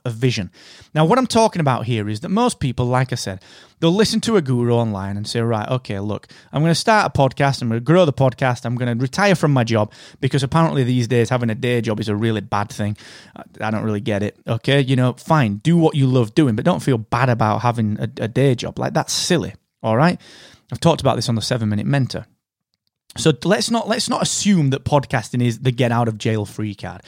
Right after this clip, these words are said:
because it absolutely is not, okay? Now, when I'm talking about a podcasting vision, instead, what I'm talking about is this idea that, do you know what?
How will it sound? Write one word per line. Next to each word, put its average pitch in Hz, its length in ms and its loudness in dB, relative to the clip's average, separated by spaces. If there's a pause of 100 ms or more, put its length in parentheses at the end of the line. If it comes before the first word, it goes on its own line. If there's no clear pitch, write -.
(200)
because 151 400 0
it 175 300 -2
absolutely 143 1160 0 (400)
is 113 220 -4
not, 104 420 -6
okay? 151 360 -2 (420)
Now, 185 300 2 (840)
when 240 160 2
I'm 285 80 2
talking 269 260 2
about 226 160 4
a - 20 -2
podcasting 160 580 0
vision, 113 260 -2
instead, 156 400 0
what 196 140 2
I'm 277 100 0
talking 208 340 2
about 113 320 -4
is 127 140 -6
this 175 180 -2
idea 170 460 0
that, 123 140 -6
do 143 100 -2
you 262 40 0
know 302 160 2
what? 135 360 -6